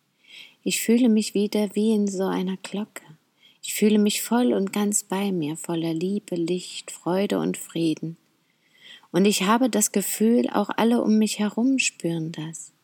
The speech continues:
Alles verändert sich plötzlich. Alle wirken geheilt, wirken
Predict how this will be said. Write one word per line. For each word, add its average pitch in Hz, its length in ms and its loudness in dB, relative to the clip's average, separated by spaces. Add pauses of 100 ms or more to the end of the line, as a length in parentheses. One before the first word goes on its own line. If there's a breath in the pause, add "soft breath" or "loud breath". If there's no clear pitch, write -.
(1000)
Alles 240 300 2
verändert 214 440 0
sich - 280 -6
plötzlich. - 720 -8 (420 soft breath)
Alle 208 340 2
wirken 190 360 -2
geheilt, 180 840 -6
wirken 170 320 -4